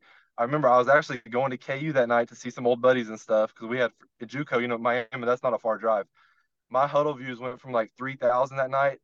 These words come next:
By the end of the next day, it was at, like, nineteen thousand, just because off of one, just,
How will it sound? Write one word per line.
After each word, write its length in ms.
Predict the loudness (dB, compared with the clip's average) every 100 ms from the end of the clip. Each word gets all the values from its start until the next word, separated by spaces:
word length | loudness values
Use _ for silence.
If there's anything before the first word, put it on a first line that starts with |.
| -6
By 160 | -4
the 100 | -4
end 100 | -8
of 80 | -8
the 80 | -6
next 220 | -6 -4
day, 160 | -4 -2
it 40 |
was 120 | -2 -2
at, 120 | 0
like, 180 | -2 -2
nineteen 420 | -6 -6 -12 -2
thousand, 460 | 2 2 0 -10 -14 _ _ _ _
just 180 | -6 -4
because 220 | -2 4
off 180 | 6 6
of 120 | 4
one, 200 | 4 2 0 -14 -14 -2
just, 160 | -2